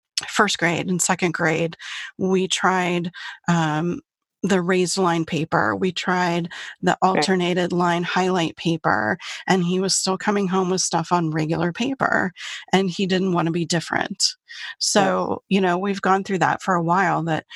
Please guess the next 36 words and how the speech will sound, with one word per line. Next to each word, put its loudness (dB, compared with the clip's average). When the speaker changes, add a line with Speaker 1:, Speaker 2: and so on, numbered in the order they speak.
Speaker 1:
different 0
things 2
that -2
I 2
just -4
give 0
him -2
and 0
say, 0
"This -2
is 0
what 0
you 2
need 0
to -4
use," 0
it, 0
it's 0
not 2
always -2
helpful. 0
Um, 0
and 4
when 0
they're 2
little, 2
you -2
really 0
do -2
have -2
to -4
guide 0
them -2
more, -2
for -6
sure. -2